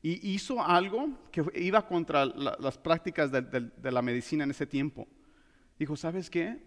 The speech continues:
Voy a agarrar a la, la gemelita que está bien y la voy a poner junto a la que no está muy bien". Entonces lo que hizo, o sea, no era práctico, no, eso no es lo que hacían cuando, eh, habían,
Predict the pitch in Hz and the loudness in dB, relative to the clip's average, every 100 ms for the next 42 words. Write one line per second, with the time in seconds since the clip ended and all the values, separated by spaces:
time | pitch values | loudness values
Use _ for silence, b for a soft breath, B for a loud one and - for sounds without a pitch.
0 | - 110 131 165 160 143 151 165 143 - | -20 -6 2 6 6 6 2 4 2 2
1 | 127 123 131 135 156 180 156 - 160 160 | 0 0 2 0 0 0 -2 2 2 4
2 | 165 220 - 127 120 117 151 160 147 147 | 2 -2 -6 -4 -2 2 2 2 0 0
3 | - 156 156 135 123 131 - 131 120 113 | 0 -2 -2 -4 -4 -6 -4 -4 -2 -2
4 | 101 113 - _ _ _ b b b b | -4 -8 -20 _ _ _ b b b b
5 | b b 131 147 175 196 165 165 160 165 | b b -4 0 0 0 -6 -2 0 0
6 | 185 208 175 131 151 139 156 185 - 170 | 0 -2 0 0 2 4 8 6 6 4
7 | 175 - 151 135 143 143 151 175 165 170 | 4 2 0 0 2 0 -2 -2 0 0
8 | 160 143 - 165 151 135 135 127 117 - | 0 -2 0 2 2 2 0 2 0 0
9 | 120 - 127 131 143 143 | -2 0 0 2 2 0